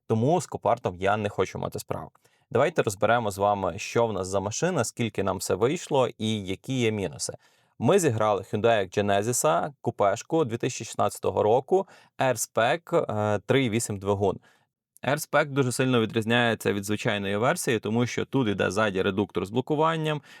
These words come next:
тут іде трішки інша спортивніша, більш агресивна підвізка і Brembo тормоза. Також тут, е, зовсім інші йдуть сидіння, не такі, як в звичайних моделях. З сидінням якраз в нас вийшли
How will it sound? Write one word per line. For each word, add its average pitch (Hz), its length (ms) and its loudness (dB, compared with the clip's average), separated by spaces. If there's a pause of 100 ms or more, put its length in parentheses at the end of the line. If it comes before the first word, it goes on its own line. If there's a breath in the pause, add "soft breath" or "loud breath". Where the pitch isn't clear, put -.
(120 loud breath)
тут 135 220 2
іде 104 260 2
трішки 104 340 -6
інша 101 280 -4
спортивніша, 98 800 -4
більш 101 260 -4
агресивна 98 500 -4
підвізка 139 680 -4
і 135 200 -2
Brembo 104 360 -2
тормоза. 98 500 -2 (340 soft breath)
Також 139 360 0
тут, 123 380 -2
е, 101 220 2
зовсім 107 340 -6
інші 110 300 -4
йдуть 101 260 -4
сидіння, 131 640 -2 (280 loud breath)
не 123 120 2
такі, - 240 -4
як 143 180 2
в - 20 -14
звичайних 110 520 -2
моделях. 98 500 -2 (260)
З - 100 -8
сидінням 135 560 0
якраз 107 500 0
в 107 40 -8
нас 110 320 0
вийшли 95 440 -2